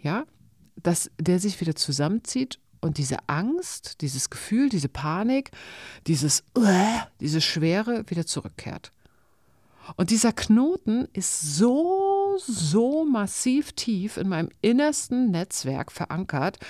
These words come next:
und ist einfach viel komplexer als so ein Staubkrümel, den man halt so leicht mal loslassen kann.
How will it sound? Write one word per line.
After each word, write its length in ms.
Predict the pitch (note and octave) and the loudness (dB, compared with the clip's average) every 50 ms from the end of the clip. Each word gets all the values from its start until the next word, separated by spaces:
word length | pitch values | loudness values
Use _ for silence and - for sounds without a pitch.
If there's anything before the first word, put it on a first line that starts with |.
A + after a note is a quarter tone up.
| - - - - - | -16 -14 -14 -6 0
und 200 | - F#3+ E3+ - _ | 0 0 0 0 _
ist 300 | - A#3 - - - - - - | -2 0 0 0 -2 -2 -2 -2
einfach 360 | - - F#3+ - A#3 - - | 0 0 0 -2 -4 -6 -6
viel 280 | - - G3 A3 B3 | -4 0 0 0 0
komplexer 760 | - - - A3+ A3 - D4 D4+ - - - E4+ C4+ - - | 0 -2 -2 -2 -2 -2 -4 -6 -4 0 0 2 2 2 0
als 160 | - D#3 - | -2 -2 0
so 100 | - E3 | 0 2
ein 100 | E3 D#3+ | 2 2
Staubkrümel, 720 | - - - - D#3+ D#3 D3+ - - - E3+ D#3 D#3 D3+ | 2 0 2 2 2 0 0 -4 -4 0 2 2 2 2
den 160 | D3 D3 D3+ D3 | 2 2 2 2
man 240 | C#3+ C#3 C#3 D3 | 2 0 0 0
halt 340 | D3 C3+ C#3+ C#3 - - - - | 0 -2 -2 -2 -4 -8 -14 -12
so 300 | - - - D3 C3+ C3+ | -8 -4 -2 0 0 0
leicht 420 | B2+ C3 C3+ C3 D3 - - - | -2 -2 -4 -4 -4 -6 -8 -4
mal 160 | D3 C#3+ D3 D3+ | -2 -2 0 0
loslassen 580 | G#3 D4 F4+ - - - D3+ - - - - | 0 -2 -2 -2 -4 -4 -4 -4 -6 -10 -12
kann. 300 | - - C#3 E3 F3+ E3 | -12 -12 -10 -10 -12 -12